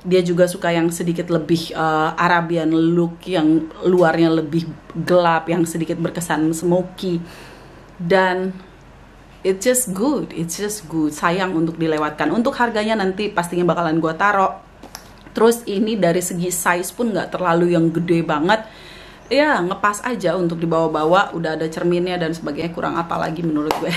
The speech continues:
<laughs> It's just a perfect palette for me dari akhir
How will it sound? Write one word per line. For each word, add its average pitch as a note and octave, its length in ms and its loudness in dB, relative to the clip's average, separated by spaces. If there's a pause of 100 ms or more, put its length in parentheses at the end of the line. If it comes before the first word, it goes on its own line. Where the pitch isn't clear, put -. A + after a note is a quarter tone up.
<laughs> - 120 -6
It's - 180 -8
just A#3 320 0 (320)
a - 80 -4
perfect G3+ 720 -2
palette E3 420 -2 (140)
for F#3 160 2
me G#3+ 480 -2
dari F3+ 320 2
akhir F3 400 -2